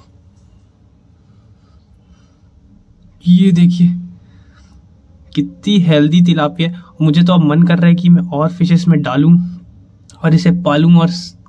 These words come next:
कितना मज़ा आएगा। देख सकते हैं, मुंह पे उसे पकड़ लिए, कितनी अच्छी तरीके से खा रही है।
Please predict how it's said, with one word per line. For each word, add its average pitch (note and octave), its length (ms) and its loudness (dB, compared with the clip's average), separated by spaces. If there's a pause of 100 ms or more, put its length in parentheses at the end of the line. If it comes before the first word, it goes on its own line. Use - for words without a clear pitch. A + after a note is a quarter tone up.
(100)
कितना E3+ 180 -2
मज़ा D3+ 300 0
आएगा। D3 160 -4
देख C#3+ 140 0
सकते E3+ 200 -2
हैं, D#3+ 80 4
मुंह D3+ 180 -2
पे D#3 100 -2
उसे D3+ 160 -4
पकड़ C#3+ 240 -2
लिए, D3 160 -2 (1000)
कितनी - 260 -4
अच्छी D3+ 180 -2
तरीके D3 240 -2
से D3+ 120 -2
खा C#3+ 200 -6
रही D3 180 0
है। E3 160 -4